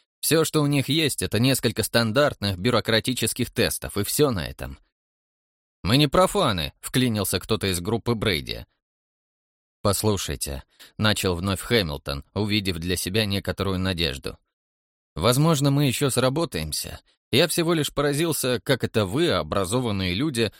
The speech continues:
можете соглашаться на эту проверку.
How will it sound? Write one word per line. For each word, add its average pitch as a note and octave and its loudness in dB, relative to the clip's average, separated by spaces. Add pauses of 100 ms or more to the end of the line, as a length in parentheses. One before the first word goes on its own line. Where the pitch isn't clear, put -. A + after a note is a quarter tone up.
(140)
можете C#3 0
соглашаться A2+ 0
на A2 0
эту G2+ -2
проверку. E2 -2